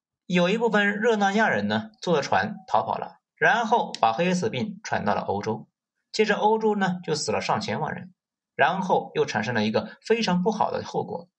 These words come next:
大家就发现啊，上帝不灵了，于是文艺复兴就发生了，然后就是思想解放，接着欧洲人就上道了，开始了一路的高歌猛进。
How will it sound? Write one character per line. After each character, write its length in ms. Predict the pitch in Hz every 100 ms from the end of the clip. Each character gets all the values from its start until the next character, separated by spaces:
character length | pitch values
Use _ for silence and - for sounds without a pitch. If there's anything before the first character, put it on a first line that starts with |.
| _ _ _ _
大 120 | 196
家 80 | 190
就 160 | 196 180
发 220 | 180 175
现 160 | 185 156
啊， 100 | - - _ -
上 280 | - 247 208
帝 140 | 214
不 120 | 208
灵 180 | 180 113
了， 220 | 185 - - _ _
于 140 | - 127
是 340 | 139 104 - - -
文 240 | 131 202
艺 60 | 185
复 180 | - 165
兴 380 | 135 180 180 -
就 160 | 110
发 180 | - 95
生 200 | 92 95
了， 140 | - - _ _ _ _ _ _
然 280 | - 175 220
后 280 | 220 196 - -
就 100 | 151
是 260 | 131 120 110
思 220 | - 196
想 180 | 185 151
解 160 | 85 -
放， 240 | 254 - - _ _ -
接 240 | 208 240
着 380 | 247 - - -
欧 220 | 170 175
洲 100 | 180
人 460 | 165 101 107 - -
就 140 | - 95
上 240 | 123 107
道 220 | 131 113
了， 80 | - - _ _ -
开 200 | 160 160
始 120 | 147
了 220 | 120 110 120
一 180 | 110
路 140 | 156 180
的 280 | - - -
高 280 | 143 147 151
歌 280 | 139 135 123
猛 200 | 92 90
进。 340 | - 180 -